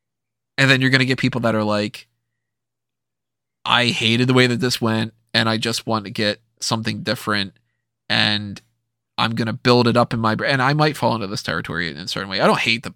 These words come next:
Craig films. I don't wanna get involved. Like, I hate a lot of elements of the series, but I,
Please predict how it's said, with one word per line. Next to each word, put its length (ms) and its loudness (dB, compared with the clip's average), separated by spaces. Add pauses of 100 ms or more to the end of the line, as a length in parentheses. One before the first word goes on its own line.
(100)
Craig 240 -4
films. 200 -10
I 40 -4
don't 80 -6
wanna 160 -10
get 160 -8
involved. 220 -4
Like, 140 -8
I 160 2
hate 240 0
a 80 -4
lot 300 0
of 300 -12
elements 460 -4
of 400 -8
the 140 -4
series, 360 -2
but 140 -6
I, 220 -8